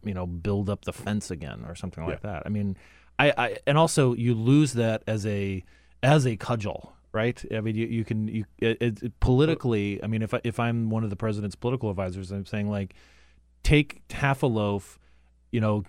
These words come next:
Speaker 1: go on the road and say, "If we had a Republican House,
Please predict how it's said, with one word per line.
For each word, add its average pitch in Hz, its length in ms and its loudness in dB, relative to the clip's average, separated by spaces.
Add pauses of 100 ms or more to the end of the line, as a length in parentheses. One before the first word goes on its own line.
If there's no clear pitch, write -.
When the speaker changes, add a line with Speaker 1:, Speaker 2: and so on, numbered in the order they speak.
(160)
Speaker 1:
go 127 240 8
on 127 160 4
the 123 100 2
road 101 380 0
and 98 120 -2
say, 98 380 -2 (340)
"If 139 240 6
we 160 280 6
had 139 340 4
a 117 100 0
Republican 117 640 0
House, 90 280 -8